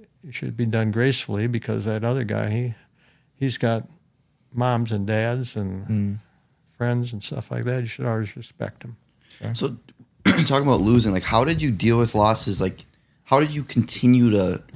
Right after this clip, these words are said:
Speaker 3: wrestle after your freshman year of high school? If you lose every match, isn't it, like,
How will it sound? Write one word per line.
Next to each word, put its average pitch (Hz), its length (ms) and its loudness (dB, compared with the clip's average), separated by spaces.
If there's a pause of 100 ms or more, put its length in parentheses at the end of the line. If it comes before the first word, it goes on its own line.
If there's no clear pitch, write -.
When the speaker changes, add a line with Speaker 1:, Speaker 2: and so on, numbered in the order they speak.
Speaker 3:
wrestle 87 480 0
after 87 240 -4
your 90 80 0
freshman 95 480 -2
year 85 120 0
of 78 60 -6
high 85 140 -2
school? - 380 -8 (360)
If - 60 -12
you 131 100 6
lose 117 300 8
every 104 200 4
match, 98 360 0
isn't 107 160 0
it, 104 100 0
like, 90 320 -4